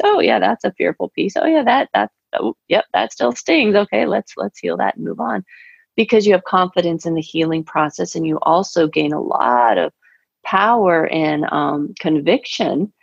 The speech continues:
because not only do you have confidence in the healing process, but you've seen the amazing, miraculous byproducts of what comes from that, right? What's, what's the culmination of it? So we're not talking about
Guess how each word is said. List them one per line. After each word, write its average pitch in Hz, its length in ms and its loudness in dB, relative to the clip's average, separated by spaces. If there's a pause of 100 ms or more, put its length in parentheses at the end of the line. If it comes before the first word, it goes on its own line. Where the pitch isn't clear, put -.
(400)
because 196 500 2
not 185 220 2
only 214 300 2
do 202 80 2
you 180 40 4
have 185 80 -4
confidence 170 520 -2
in 160 80 0
the 156 80 2
healing 302 360 2
process, 180 400 -2
but - 200 -2
you've 180 120 -2
seen 190 220 0
the 180 120 2
amazing, 185 640 0
miraculous 160 800 -2
byproducts 165 840 0 (320)
of 170 120 0
what 170 200 0
comes 170 600 0 (280)
from 202 460 2
that, 156 280 -2
right? 151 260 -2
What's, - 320 -4
what's 180 280 -2
the 214 100 0
culmination 185 720 0
of - 100 0
it? - 100 -2
So 180 120 0
we're 226 240 2
not 349 240 2
talking 185 500 -2
about 147 340 2